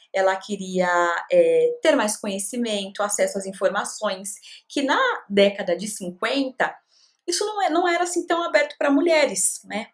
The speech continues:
Pra homens, eles tinham mais acesso a, a, a universidades, enfim,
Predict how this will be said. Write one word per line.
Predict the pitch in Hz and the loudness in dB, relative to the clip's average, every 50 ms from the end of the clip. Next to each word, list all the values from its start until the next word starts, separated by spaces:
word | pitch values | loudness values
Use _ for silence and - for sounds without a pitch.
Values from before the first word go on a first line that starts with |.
| _ _ | _ _
Pra | 233 226 226 220 | -2 0 2 2
homens, | 220 220 233 240 262 294 311 349 349 349 - - - - - - - _ _ _ | 2 2 2 2 0 0 0 0 -2 -2 -2 -2 -2 -4 -4 -8 -12 _ _ _
eles | - 226 233 277 277 - | -6 -4 -2 0 -2 0
tinham | - 349 359 | -2 0 0
mais | 285 240 - 220 | 2 0 0 0
acesso | 220 220 - 247 190 190 196 190 - - 196 | -2 0 2 6 6 6 6 4 0 0 0
a, | 185 - - - | 0 0 0 -2
a, | - 185 175 175 170 165 160 165 - - - - - _ _ - _ - | 0 0 2 2 2 2 0 -2 -4 -8 -16 -20 -20 _ _ -8 _ 0
a | 185 | 2
universidades, | 185 190 190 185 190 185 - - 254 214 196 185 190 202 220 214 202 185 180 180 185 185 202 | 2 2 0 -2 -2 0 0 0 2 4 6 8 8 8 8 6 6 4 2 0 -4 -6 -4
enfim, | 220 208 - 185 160 - | -6 -6 -8 -10 -16 -20